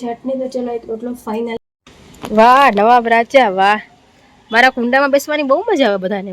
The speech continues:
વાહ, વાહ, વાહ. રૂકો, રૂકો, રૂકો. મેરે ઝાડ સારે તોડ દિયે. કમીને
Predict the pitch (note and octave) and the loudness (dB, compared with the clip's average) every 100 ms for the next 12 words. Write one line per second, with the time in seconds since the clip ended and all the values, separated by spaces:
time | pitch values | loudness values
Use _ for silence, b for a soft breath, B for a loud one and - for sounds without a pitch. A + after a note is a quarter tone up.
0 | F#3 A#3 C#4+ C#4 A3 A3+ A3 A3+ _ - | -6 -4 -4 -4 -4 -6 -6 -8 _ -12
1 | A#3 F4+ D4+ G4 E4+ A#3+ E4+ G#4+ _ _ | -8 -6 -6 -8 -10 -10 -10 -10 _ _
2 | _ _ _ _ - - _ - - _ | _ _ _ _ -18 -18 _ -20 -20 _
3 | - B3 C4 A3+ A#3 C4+ C#4+ C#4 D4+ D#4 | -6 0 0 -2 -6 -2 -2 -4 0 0
4 | D#4 D#4 E4 F4 G4 F#4+ G#3+ _ _ _ | 0 -2 0 2 4 4 2 _ _ _
5 | _ _ _ _ _ _ C4+ D4 D#4 | _ _ _ _ _ _ -6 -2 0